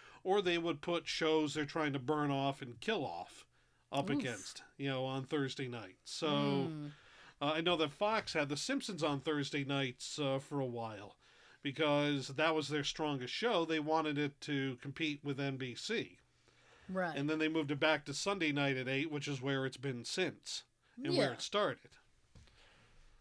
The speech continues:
Speaker 1: You
Speaker 2: With,
Speaker 1: know?
Speaker 2: uh, Married with Children.
Speaker 1: Yes.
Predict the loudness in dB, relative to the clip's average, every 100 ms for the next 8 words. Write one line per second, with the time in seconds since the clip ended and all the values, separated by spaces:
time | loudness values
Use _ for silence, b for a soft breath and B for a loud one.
0 | b _ -4 -4 0 -2 0 -4 -2 0
1 | 0 -2 -8 -6 -6 -6 -8 -10 -2 2
2 | 2 0 -8